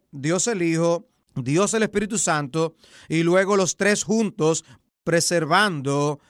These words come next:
a los salvados. Vamos a volver a esto muchas veces. Como dije, la declaración más sucinta de estas doctrinas de la gracia es:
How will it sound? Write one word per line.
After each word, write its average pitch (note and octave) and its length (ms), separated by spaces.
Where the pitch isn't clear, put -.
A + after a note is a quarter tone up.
a D#3 440
los D#3+ 200
salvados. C#3 880
Vamos A#3 320
a B3+ 60
volver A#3 280
a G#3 100
esto G3+ 460
muchas E3+ 580
veces. B2 500
Como E3+ 720
dije, F#3+ 500
la D#3+ 160
declaración E3+ 560
más G3+ 280
sucinta G#3+ 720
de G3 80
estas G3+ 200
doctrinas F#3+ 420
de G3 60
la E3+ 100
gracia F3 560
es: E3 320